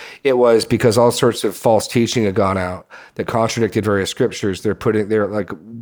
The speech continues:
"What do we think? What are we actually saying?" Um, and so historically, we know what errors they were guarding against. I mean, every one of those words in those creeds is intentional, purposeful. And they're fighting over, like, homoousia and homo, what's the other one?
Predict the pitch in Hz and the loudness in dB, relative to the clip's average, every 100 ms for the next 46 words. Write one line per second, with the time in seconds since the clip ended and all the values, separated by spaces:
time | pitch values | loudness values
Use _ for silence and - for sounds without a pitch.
0 | 120 120 113 104 - 110 104 104 101 87 | -4 0 2 0 0 -2 -2 -2 -2 -4
1 | 90 - - 113 98 80 101 - - - | -8 -8 -4 -2 -4 -6 -14 -20 -20 -20
2 | - - - 104 98 95 90 87 - 113 | -20 -20 -8 -4 -2 -4 -6 -10 -8 -4
3 | - 104 - 147 139 120 113 98 98 101 | -2 -2 0 2 4 4 2 2 2 2
4 | 120 143 104 87 85 101 101 - 113 110 | 4 4 4 2 0 0 0 0 2 4
5 | 104 98 - 104 92 107 107 110 98 90 | 2 0 0 0 0 2 2 2 0 -4
6 | 90 - 104 - 131 131 131 117 107 101 | -10 -8 -8 0 2 4 4 4 2 0
7 | 113 110 101 104 92 - 120 101 90 - | 2 2 2 -4 -6 -6 -4 -2 -4 -10
8 | 95 92 85 117 110 - 107 85 113 101 | -8 -8 -6 -6 -6 -6 -8 -6 -6 -6
9 | 95 - 104 92 - - - 147 - - | -10 -10 -8 -8 -10 -10 0 0 0 2
10 | 151 156 135 113 113 98 - 127 120 113 | 4 6 6 6 6 2 4 6 6 6
11 | 117 - 117 110 104 104 110 113 110 107 | 4 2 4 4 2 -2 0 2 4 4
12 | 104 107 - 104 104 104 | 2 -2 -4 -4 -4 -8